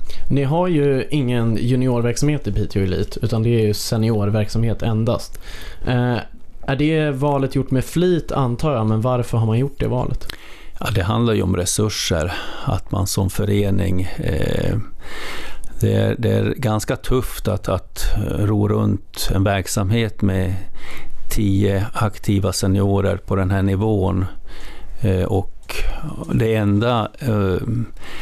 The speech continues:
Speaker 2: den enda kopplingen som finns, eh, egentligen, där, där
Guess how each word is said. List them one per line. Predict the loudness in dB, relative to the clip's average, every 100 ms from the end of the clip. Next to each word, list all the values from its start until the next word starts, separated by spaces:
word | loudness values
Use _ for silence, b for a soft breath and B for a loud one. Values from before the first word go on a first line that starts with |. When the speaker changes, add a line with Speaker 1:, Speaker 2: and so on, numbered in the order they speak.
| B B B 0
Speaker 2:
den | 2 2 2
enda | 2 0 -2
kopplingen | -2 -4 -2 -2 2 2 2 0 -2
som | -2 -2
finns, | 0 0 2 0 0 -2 -2 -2
eh, | -2 0 0
egentligen, | 0 0 -2 -2 0
där, | 0
där | 0 0 0